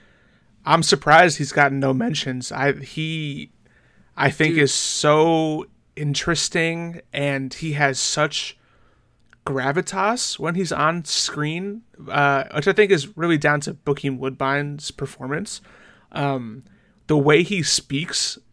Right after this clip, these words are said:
Speaker 1: in riddles and, like, definitions of words, I think is, like, so funny and interesting. Uh, and he's got kind of a tragic arc also.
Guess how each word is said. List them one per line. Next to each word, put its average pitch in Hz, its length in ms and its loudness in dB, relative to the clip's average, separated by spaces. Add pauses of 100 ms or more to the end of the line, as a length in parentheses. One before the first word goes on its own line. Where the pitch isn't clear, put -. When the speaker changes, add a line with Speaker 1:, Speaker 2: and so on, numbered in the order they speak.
(100)
Speaker 1:
in 143 300 0
riddles 156 560 2
and, 143 280 -4
like, 139 260 -6
definitions 143 640 -2
of 135 140 -6
words, 131 400 -4
I 139 100 -2
think 139 240 -6
is, 131 160 -10
like, 135 240 -10 (540)
so 143 680 2 (300)
funny 135 640 -6
and 120 140 -6
interesting. 131 800 -6
Uh, 117 420 -8 (760)
and 127 600 -6 (200)
he's 165 240 -2
got 156 240 6
kind 165 160 0
of 156 80 -2
a 139 40 2
tragic 139 520 -2
arc 147 380 0 (120)
also. 175 600 -4